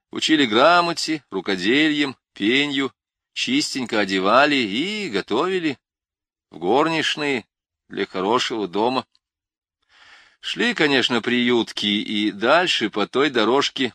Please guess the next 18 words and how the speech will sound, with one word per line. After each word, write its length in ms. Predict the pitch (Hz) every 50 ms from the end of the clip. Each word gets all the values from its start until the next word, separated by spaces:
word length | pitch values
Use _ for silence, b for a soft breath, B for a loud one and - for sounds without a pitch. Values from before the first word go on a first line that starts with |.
| _ -
по 60 | -
которой 320 | - 101 - 107 107 110
обыкновенно 500 | 107 95 - 104 101 101 113 123 127 120
направляли 640 | 110 104 98 101 101 98 92 95 104 117 120 117 117
из 200 | 113 107 95 - -
хорошего 680 | - 98 95 98 107 113 113 - - - 110 104 98
дома 460 | 92 92 110 117 117 113 110 101 92 - _
молодых 520 | _ - 85 87 87 85 87 95 95 90 85
девушек. 600 | 85 95 95 95 92 90 - - 90 - - _ _ _ _ _ _ _ _ _ _ _ -
Об 160 | - 104 135
этом 240 | 185 - - 101 -
знали 340 | 80 95 120 135 127 95
все. 420 | 80 - - - - 95 107 117 113 - _ _ _ _ _ _ _ _ _ _ _ _ _ _ _ _
Даже 240 | - 101 101 104 110
в 60 | 107
заводских 500 | 107 110 113 110 - - 113 110 101 -
песнях 560 | - 113 120 131 139 131 - - 135 131 127
соболезновали 800 | - - 117 113 113 113 117 123 131 123 110 120 120 123 123 113